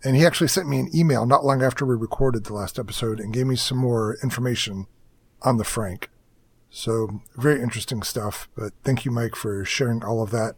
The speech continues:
and also the indoor, uh, stuff that you showed me on the,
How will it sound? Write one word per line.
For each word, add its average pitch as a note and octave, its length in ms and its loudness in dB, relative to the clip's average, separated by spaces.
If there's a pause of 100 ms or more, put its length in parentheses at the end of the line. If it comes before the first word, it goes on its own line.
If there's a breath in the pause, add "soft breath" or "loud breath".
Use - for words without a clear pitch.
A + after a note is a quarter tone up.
and E3+ 180 4 (140)
also C3+ 480 0
the A#2 320 -2 (580)
indoor, B2 760 4 (600)
uh, A2 140 -4
stuff - 300 -4
that A2 200 -6
you A2 100 -6
showed A2+ 320 0
me G#2 280 -8 (340)
on A2 260 -4
the, G2+ 340 -8